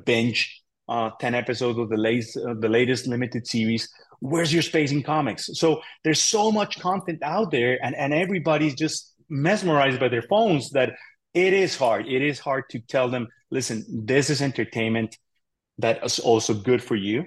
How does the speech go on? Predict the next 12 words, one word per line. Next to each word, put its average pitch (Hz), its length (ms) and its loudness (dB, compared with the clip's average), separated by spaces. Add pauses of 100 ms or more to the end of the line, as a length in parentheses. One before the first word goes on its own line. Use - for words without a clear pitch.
or 131 140 -4
that 104 200 -2
this 117 220 2
could, 117 300 -2
could 120 160 0
also 113 300 0
impact 123 420 -2
you. 202 140 0
But 147 180 0 (520)
it, 196 200 -2
it's - 240 -2
mindsets. 139 580 0